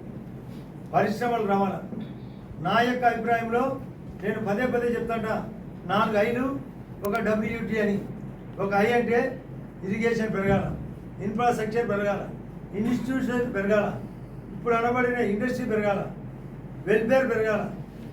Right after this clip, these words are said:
ఎంప్లాయ్‌మెంట్ పెరగాల, టూరిజం పెరగాల. ఇదంతా చక్కగా చేసేది నా గౌరవ నరేంద్ర మోడీ గారు ప్రధానమంత్రి. దానికి ఒక రఘురామరాజన్ ఆర్బీఐ గవర్నర్ గారు చెప్పినారు ఒక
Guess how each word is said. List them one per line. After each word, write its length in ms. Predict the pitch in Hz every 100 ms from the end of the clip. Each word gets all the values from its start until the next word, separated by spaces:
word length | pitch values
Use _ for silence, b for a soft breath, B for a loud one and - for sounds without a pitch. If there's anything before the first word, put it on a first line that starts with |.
| 190
ఎంప్లాయ్‌మెంట్ 460 | 214 254 262 247 220
పెరగాల, 280 | 214 220 208 190 - - - - -
టూరిజం 360 | 262 247 240 208
పెరగాల. 280 | 202 175 - - - - - - - 220
ఇదంతా 320 | 247 247 247 294 220
చక్కగా 320 | 220 262 269 240
చేసేది 400 | 240 226 233 226 277 - - - - - - - -
నా 60 | 190 190
గౌరవ 260 | 226 240 240
నరేంద్ర 300 | 214 240 220
మోడీ 140 | 202 202
గారు 140 | 202 226
ప్రధానమంత్రి. 560 | 202 202 190 165 - - - - - - - - -
దానికి 380 | 190 240 247 254 277 - - - - - - - - - - - - - - - - - - - 202
ఒక 80 | 214 202 - - - 175
రఘురామరాజన్ 840 | 240 254 254 247 233 226 247 254 - - - - - - 180
ఆర్బీఐ 320 | 226 240 240 233
గవర్నర్ 340 | 226 226 220 220
గారు 140 | 226 226
చెప్పినారు 300 | - 220
ఒక 80 | 196